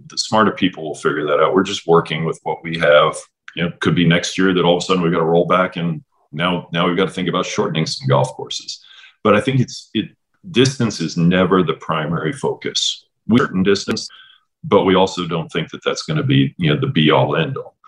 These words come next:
Now, that being said, we built a golf course in Texas in Frisco that, you know, if you stretch it from back to back, you know, back hole locations, back tees can play, like, seventy-eight hundred yards.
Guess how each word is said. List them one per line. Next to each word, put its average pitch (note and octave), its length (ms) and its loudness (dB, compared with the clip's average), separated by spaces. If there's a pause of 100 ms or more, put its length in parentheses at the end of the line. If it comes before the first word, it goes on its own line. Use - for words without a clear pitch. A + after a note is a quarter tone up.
(180)
Now, F#2+ 100 2
that F#2+ 240 2
being D#2+ 220 -6
said, E2 500 -4
we E2 80 -4
built D#2+ 260 -2
a D#2+ 40 -6
golf D#2+ 240 0
course - 260 -4
in - 60 -10
Texas - 420 -4
in C#2+ 80 -8
Frisco - 520 0
that, - 200 -2
you F#2 80 -8
know, E2 60 -2
if - 120 -10
you D#2 60 -12
stretch - 400 -2
it D#2+ 180 -4
from D#2 240 -6
back D#2+ 360 0
to - 100 -10
back, E2 320 -2
you E2 80 -14
know, D2 60 -12
back E2 260 0
hole F2 220 0
locations, D#2 480 -6
back - 260 -2
tees - 280 0
can D2 160 -10
play, D#2 360 -2 (200)
like, C2+ 120 -8
seventy-eight D2 560 -2
hundred - 320 -6
yards. - 560 -4